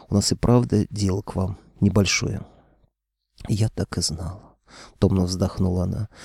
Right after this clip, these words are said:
Всегда дела «А что делать, Ваше Величество?» — посочувствовал я.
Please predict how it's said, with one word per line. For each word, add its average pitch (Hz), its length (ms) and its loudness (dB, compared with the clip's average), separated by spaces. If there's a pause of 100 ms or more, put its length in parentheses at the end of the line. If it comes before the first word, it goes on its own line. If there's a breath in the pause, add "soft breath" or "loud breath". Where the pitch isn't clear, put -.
(220 loud breath)
Всегда 95 480 0
дела 92 420 -8 (800 loud breath)
«А 107 60 4
что - 220 2
делать, 135 460 0
Ваше 92 340 0
Величество?» — - 760 -4
посочувствовал - 720 -4
я. 107 260 -8